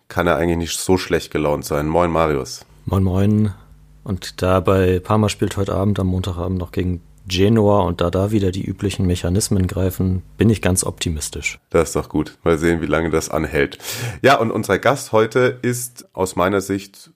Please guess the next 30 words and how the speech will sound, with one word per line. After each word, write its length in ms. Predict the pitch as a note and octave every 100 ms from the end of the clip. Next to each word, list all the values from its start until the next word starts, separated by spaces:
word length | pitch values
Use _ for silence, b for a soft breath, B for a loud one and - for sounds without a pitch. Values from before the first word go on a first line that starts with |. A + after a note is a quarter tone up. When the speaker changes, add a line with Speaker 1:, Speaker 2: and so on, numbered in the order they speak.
| -
Speaker 1:
der 400 | G#2 G#2+ G#2+ G#2+ _
Kommentator 640 | - F#2 F#2 F#2+ F#2+ F#2 F2
schlechthin, 560 | F2+ F#2 - G2 G2
wenn's 180 | F2 F2
um 140 | D2
italienischen 560 | - - F2 F2+ E2+ E2+
Fußball 440 | - F#2+ - D#2
geht. 240 | F2 F2 E2+
In 120 | E2+
Deutschland 500 | - E2+ - E2+ E2+ B B B B -
mit 140 | -
keinem 340 | - E2 F2
verbindet 460 | - E2 E2+ E2+ E2
man 180 | D#2+ D#2
die 100 | D#2+
Serie 520 | D2 D#2+ D#2+ D#2+ -
A 260 | D#2 D#2+ -
so 340 | D#2 D#2+ G2+
sehr 460 | G#2 F2+ F#2+ F2+ E2+
wie 380 | F2 F2+ F#2 F#2 B B B B
mit 180 | G2 -
Carsten 400 | F#2+ F#2 - F2
Fuß. 600 | - G2+ G2+ - - -
Ihr 180 | - E2+
hört 260 | E2+ F2+ F#2
ihn 360 | E2 F2 D2
wöchentlich 640 | F2 F2 F2 E2 E2 - - b b b _ _ _ _ - - -
bei 200 | F#2 E2
The 80 | E2+
Zone. 460 | F2 G2 A2+ B2